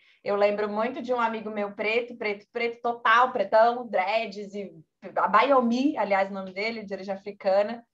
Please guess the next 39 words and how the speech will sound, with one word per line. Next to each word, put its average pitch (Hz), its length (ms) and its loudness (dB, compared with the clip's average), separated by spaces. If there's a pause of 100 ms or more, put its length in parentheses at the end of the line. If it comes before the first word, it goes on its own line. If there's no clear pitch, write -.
(520)
E 196 280 -4
a 185 40 2
Brasília 214 460 0
é - 20 -4
muito 254 320 -6
linda 254 520 0
de 214 140 -8
noite, 220 540 -4
assim, 202 600 -8
é, 175 460 -6
é - 40 -4
uma 202 100 -8
cidade 202 380 -2
livre, 208 380 -6
aberta, 196 480 0
urbanizada. 190 840 -2 (540)
E 208 160 -4
eu 196 140 4
fa-, 196 300 0
eu 196 160 0
lembro 208 280 -6
de 190 80 -10
uma 190 120 -6
vez 190 220 -8
falar 269 300 2
assim, 277 180 -6
tipo, 247 220 -10
"Ai, 302 360 -4
como 302 160 -10
eu 302 120 -8
queria, 240 640 -6 (440)
é, 196 280 2
andar 196 260 2
em 202 60 -2
Brasília 202 440 0
de 190 120 -12
noite, 196 380 -2
tranquila, 208 640 -6
né?" 196 200 -12